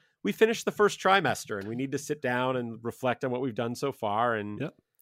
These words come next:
Speaker 1: you know, get ready for the rest of the school year.
Speaker 2: <laughs> This is a much more fun school year.
Speaker 1: Yeah, yeah.
Speaker 2: <laughs>
Speaker 1: Well, and you, you mentioned your, your students discovered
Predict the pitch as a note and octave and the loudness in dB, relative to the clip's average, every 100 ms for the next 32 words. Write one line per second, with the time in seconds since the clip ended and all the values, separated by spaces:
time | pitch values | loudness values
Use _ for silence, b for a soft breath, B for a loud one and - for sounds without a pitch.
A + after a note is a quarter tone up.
0 | _ - A#2+ A2+ A#2+ C3 C3+ C#3+ C3+ C#3 | _ -10 -6 -4 -2 -2 -2 -2 0 0
1 | - C#3 - C#3+ D#3 F2+ D#2 - - - | -4 -10 -8 -6 -4 -6 -12 -2 -2 -2
2 | - D3+ - - A#2+ - _ _ _ _ | -2 -2 -2 -4 -6 -6 _ _ _ _
3 | _ _ - B2 B2 A2+ A#2+ - A#2+ G2+ | _ _ -2 0 2 6 6 6 2 6
4 | A2+ F#2 - F2+ E2 D2+ - _ _ _ | 4 4 0 2 0 -4 -10 _ _ _
5 | _ _ _ _ _ - C3 C#3+ E2+ C2 | _ _ _ _ _ -2 4 4 4 -4
6 | _ _ - F2 F2 C#2+ - - F#2+ F2+ | _ _ -12 -8 -8 -8 -10 -8 -6 -6
7 | - _ _ _ _ C#3+ D3+ F#3 E3 E3 | -10 _ _ _ _ 0 4 4 4 2
8 | F3+ G#3 G#3 D3+ C#3+ C3 B2+ B2 B2+ B2 | 2 2 0 2 4 4 2 0 2 4
9 | A#2+ A#2+ - - - D3+ E3 A2 - - | 2 0 -4 -12 -2 -2 -2 -6 -10 -16
10 | - _ _ _ B2+ - - C3+ C3 C3 | -20 _ _ _ -8 -6 4 4 6 4
11 | G#2+ | 4